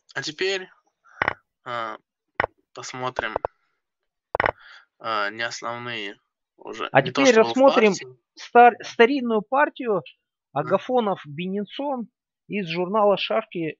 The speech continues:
Speaker 2: за тысяча девятьсот шестьдесят девятый год. Такие интересные варианты были возможны. То есть в этой позиции обычно все-таки играют G F четыре и черные меняются D E пять.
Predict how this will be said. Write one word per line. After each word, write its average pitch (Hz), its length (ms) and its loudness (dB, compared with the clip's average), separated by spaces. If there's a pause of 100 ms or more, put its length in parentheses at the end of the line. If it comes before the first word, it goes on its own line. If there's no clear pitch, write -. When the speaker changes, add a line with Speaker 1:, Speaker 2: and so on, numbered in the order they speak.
Speaker 2:
за 139 200 -8
тысяча 151 320 -8
девятьсот 156 420 -8
шестьдесят - 320 -8
девятый 143 360 -4
год. 147 260 -4 (380)
Такие 156 260 -12
интересные 160 480 -4
варианты 180 440 -2
были 131 400 -10 (540)
возможны. 185 540 -4
То 156 160 -4
есть 156 180 -8
в 170 40 -8
этой 185 240 -2
позиции 196 680 -6 (640)
обычно 175 440 -6
все-таки 185 480 -4
играют 165 320 0
G 147 200 -6
F 139 100 -8
четыре 277 520 -6 (1700)
и 135 160 -6
черные 185 400 -4
меняются 143 520 -6
D 131 220 -4
E 123 40 -6
пять. - 440 -6